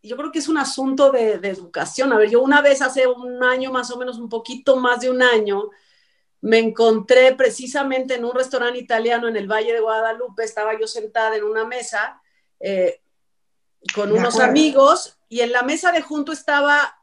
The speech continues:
Speaker 1: este Pancheri con Marimar Vega. Ellos,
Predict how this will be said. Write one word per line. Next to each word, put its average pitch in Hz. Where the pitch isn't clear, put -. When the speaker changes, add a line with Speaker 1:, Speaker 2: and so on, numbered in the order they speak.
Speaker 1:
este 262
Pancheri 269
con 240
Marimar 233
Vega. 262
Ellos, 349